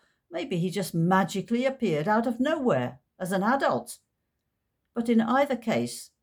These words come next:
not staying long. It would have been spectacular, but not overly helpful. Many religions do have this sort of tradition. In Hinduism, they have many avatars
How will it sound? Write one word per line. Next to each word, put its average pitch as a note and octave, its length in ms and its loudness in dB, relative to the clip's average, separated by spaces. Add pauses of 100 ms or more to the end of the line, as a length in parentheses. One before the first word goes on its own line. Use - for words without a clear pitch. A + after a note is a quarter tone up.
(400)
not - 220 -6
staying D3+ 420 0
long. B2+ 360 0 (1400)
It - 140 -4
would A3 140 8
have F3+ 100 2
been C3 180 -4
spectacular, A3 1000 -6 (240)
but B3 340 -6
not C#4 360 2 (200)
overly D#3+ 440 0
helpful. F#3 580 0 (1300)
Many E4 240 0
religions C#3 640 0
do C#4 220 -4
have A#2 280 -4
this D#3+ 200 -6
sort D#3+ 260 -4
of D#3+ 120 -8
tradition. F#3 600 -4 (1120)
In F3 140 0
Hinduism, G#3 800 6 (420)
they A#3 140 -2
have A#3 180 0
many D4 300 2
avatars C#3+ 880 -2